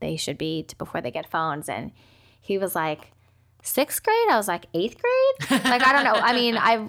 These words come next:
Speaker 1: I was reading this article recently that everybody's pushing for wait till eighth grade. So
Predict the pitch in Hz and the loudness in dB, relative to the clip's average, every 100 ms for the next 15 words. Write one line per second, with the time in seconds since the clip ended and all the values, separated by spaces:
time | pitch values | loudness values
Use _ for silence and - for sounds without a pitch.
0 | - 214 220 202 190 170 170 160 156 160 | -2 -2 0 -2 0 0 0 0 -2 -4
1 | 147 165 165 165 160 - 160 160 160 156 | -4 -2 -4 -4 -6 -6 -6 -6 -6 -8
2 | 160 - 165 156 - - 131 - - 62 | -8 -8 -4 -4 -4 -6 -8 -8 -10 -10
3 | - 160 107 | -4 -4 -4